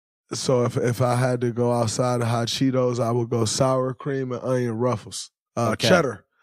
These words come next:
Speaker 1: Cheddar, sour cream and onion ruffles. Excuse me.
Speaker 2: <laughs> What's your favorite song right now?
Speaker 1: Uh, my favorite song right now. Ooh, man, my favorite song right now. Uh,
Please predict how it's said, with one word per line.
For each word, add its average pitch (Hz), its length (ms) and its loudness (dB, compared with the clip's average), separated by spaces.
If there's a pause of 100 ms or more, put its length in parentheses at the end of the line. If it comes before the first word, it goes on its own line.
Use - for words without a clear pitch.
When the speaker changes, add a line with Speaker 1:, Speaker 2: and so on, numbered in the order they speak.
(180)
Speaker 1:
Cheddar, 165 440 2
sour 120 380 -2
cream 113 280 -4
and 107 80 -6
onion 101 200 -8
ruffles. 101 300 -8
Excuse - 440 -4
me. 170 60 -2 (300)
Speaker 2:
<laughs> - 200 -20
What's 135 200 2
your 139 80 2
favorite 139 300 4
song 120 320 2
right 98 180 -2
now? 85 260 -6 (1200)
Speaker 1:
Uh, 147 240 0
my 170 220 0
favorite 185 640 0
song 175 680 0
right 147 340 -2
now. 143 520 -4
Ooh, 160 360 0
man, 143 360 -2
my 135 140 -6
favorite 151 440 -4
song 147 360 -4
right 135 260 -2
now. 160 500 0 (840)
Uh, 131 760 0